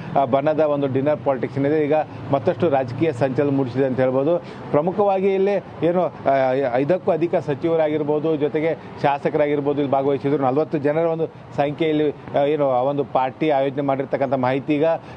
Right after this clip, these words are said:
ಏನು ಆ ಒಂದು ಮೂಲಗಳ, ಮೂಲಗಳಿಂದ ಗೊತ್ತಾಗಿದೆ. ಯಾಕಂದ್ರೆ ದೊಡ್ಡಣ್ಣವ್ರ ಫಾರ್ಮ್ ಹೌಸ್ ಅಂದ್ರೆ ಇದು, ಈತ ಡಿ ಕೆ ಶಿವಕುಮಾರ್ ಅವರ ಪರಮಾಪ್ತ, ಜೊತೆಗೆ ಮೈನಿಂಗ್ ಉದ್ಯಮಿ ಕೂಡ ಆಗಿರ್ತಕ್ಕಂಥದ್ದು, ಆ, ನೀತಿ.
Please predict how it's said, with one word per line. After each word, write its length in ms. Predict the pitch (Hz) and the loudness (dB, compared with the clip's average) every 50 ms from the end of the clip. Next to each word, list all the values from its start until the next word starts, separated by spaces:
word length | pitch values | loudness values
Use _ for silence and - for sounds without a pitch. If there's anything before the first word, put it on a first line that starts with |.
| - 139 | -2 0
ಏನು 180 | 147 147 151 | 0 2 2
ಆ 80 | 147 139 | 2 2
ಒಂದು 180 | 139 135 135 | 0 0 0
ಮೂಲಗಳ, 360 | 131 131 135 147 143 143 139 139 | 0 2 2 2 2 2 2 0
ಮೂಲಗಳಿಂದ 460 | 127 123 135 143 147 143 139 135 131 | 0 -2 0 0 0 0 0 0 0
ಗೊತ್ತಾಗಿದೆ. 480 | 135 127 - 135 123 123 113 110 101 - - - - | -2 0 0 0 -2 0 -2 -4 -6 -6 -14 -8 -4
ಯಾಕಂದ್ರೆ 320 | 127 131 113 147 151 156 131 | -4 0 0 2 0 2 2
ದೊಡ್ಡಣ್ಣವ್ರ 400 | 131 131 131 151 156 165 165 151 | 2 2 2 0 0 2 -2 0
ಫಾರ್ಮ್ 260 | 117 143 143 135 151 | 0 0 0 2 0
ಹೌಸ್ 160 | 156 147 147 | -2 0 0
ಅಂದ್ರೆ 200 | 151 147 156 180 | -2 0 2 2
ಇದು, 480 | 180 170 165 170 - - - - - 139 | 2 2 0 0 -2 -12 -18 -2 0 0
ಈತ 160 | 156 143 180 170 170 165 156 139 | 2 4 4 4 4 2 2 0
ಡಿ 120 | 143 143 | 0 0
ಕೆ 140 | - 170 160 | 0 -2 -2
ಶಿವಕುಮಾರ್ 380 | - - 151 123 151 147 147 147 | 0 -2 -2 2 2 2 4 4
ಅವರ 120 | 147 143 139 135 | 2 2 2 2
ಪರಮಾಪ್ತ, 520 | 113 - 131 135 139 147 143 135 - - | 0 0 0 0 2 0 0 -2 0 0
ಜೊತೆಗೆ 320 | 151 147 135 135 139 139 143 | 0 0 0 -2 -2 0 0
ಮೈನಿಂಗ್ 380 | 135 123 127 139 147 151 139 | 2 2 2 2 0 0 0
ಉದ್ಯಮಿ 300 | 127 123 120 147 143 139 | 0 2 0 0 0 0
ಕೂಡ 120 | - 151 139 | 0 2 2
ಆಗಿರ್ತಕ್ಕಂಥದ್ದು, 720 | 131 127 139 123 147 135 131 131 123 135 131 123 131 131 123 | 2 0 0 0 0 0 0 0 0 0 0 0 0 -2 -2
ಆ, 340 | - - - - - 127 127 | -4 -10 -18 -2 -2 0 2
ನೀತಿ. 400 | 131 135 127 151 165 170 165 | 2 0 0 0 0 0 -2